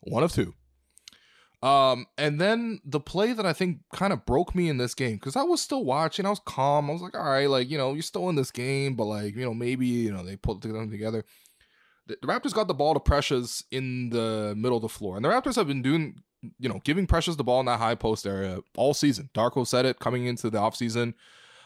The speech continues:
Uh, he's followed through on that threat, which is just, "We're gonna give Precious the ball and let him be a playmaker." And you know what?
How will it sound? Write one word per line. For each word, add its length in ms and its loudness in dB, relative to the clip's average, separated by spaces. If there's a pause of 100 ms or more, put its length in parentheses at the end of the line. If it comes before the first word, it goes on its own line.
Uh, 400 0
he's 180 -2
followed 300 4
through 180 4
on 80 2
that 300 0 (180)
threat, 320 2 (140)
which 200 -4
is 140 2
just, 320 0
"We're 180 2
gonna 160 2
give 320 2 (140)
Precious 340 2
the 80 -4
ball 520 2
and 160 -4
let 160 0
him 160 -2
be 300 -4
a 60 -10
playmaker." 600 -2 (500)
And 220 2
you 40 -2
know 120 4
what? 260 2